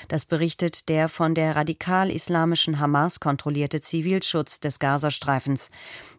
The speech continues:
Die israelische Rakete schlug demnach nahe des Krankenhauses in Khan Yunis ein.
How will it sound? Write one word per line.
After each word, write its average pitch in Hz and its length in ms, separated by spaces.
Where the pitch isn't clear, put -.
Die 139 120
israelische 196 580
Rakete 190 480
schlug 214 320
demnach 185 500
nahe 160 380
des 185 160
Krankenhauses 160 840
in 156 200
Khan 156 340
Yunis 165 460
ein. 127 340